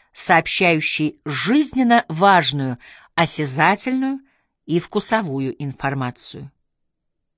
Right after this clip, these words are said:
Для животных сюда можно прибавить ещё и нос, за исключением обонятельных рецепторов, информация из которых идёт в обонятельный мозг. Два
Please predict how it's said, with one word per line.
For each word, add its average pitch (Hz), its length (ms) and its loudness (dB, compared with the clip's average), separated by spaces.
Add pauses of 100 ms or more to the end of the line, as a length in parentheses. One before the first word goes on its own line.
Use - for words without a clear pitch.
(1080)
Для 247 220 2
животных 285 640 0
сюда 277 380 -2
можно 269 280 -2
прибавить 262 500 -2
ещё 254 420 -4 (520)
и 247 120 0
нос, - 480 -4 (760)
за 160 160 -2
исключением 185 580 -2
обонятельных 175 720 0
рецепторов, 208 600 -4 (720)
информация 220 680 2
из 220 120 -4
которых 254 460 -2
идёт 202 300 -2
в 180 140 0
обонятельный 180 720 0
мозг. - 520 -10 (1600)
Два 320 420 4